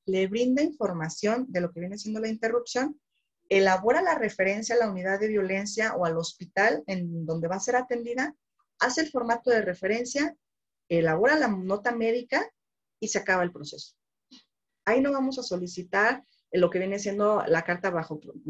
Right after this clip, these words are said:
por escrita bajo protesta de decir verdad, nada. Solamente le vamos a dar la información, porque en primer nivel no vamos a hacer la interrupción, ¿sí?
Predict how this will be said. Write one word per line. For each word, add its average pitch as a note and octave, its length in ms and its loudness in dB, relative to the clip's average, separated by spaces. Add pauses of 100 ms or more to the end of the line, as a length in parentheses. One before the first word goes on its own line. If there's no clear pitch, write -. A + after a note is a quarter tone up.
(260)
por D#3+ 100 6
escrita D#3 300 2
bajo D#3+ 200 0
protesta D#3 380 -6
de C#3+ 60 2
decir D3 320 -2
verdad, G3 460 0
nada. F3 500 -2 (320)
Solamente E4 580 2
le D4 100 2
vamos B3 300 -2
a A#3 80 -2
dar A3 140 0
la A#3 120 0
información, F#3 840 -4
porque E3+ 220 -4
en F3+ 100 -4
primer A3 340 0
nivel C#4+ 340 4 (460)
no G#3 120 4
vamos G#3 300 4
a G3 40 -14
hacer F#3+ 180 -6
la G3+ 80 -2
interrupción, D#3+ 560 -8 (800)
¿sí? G3+ 260 -6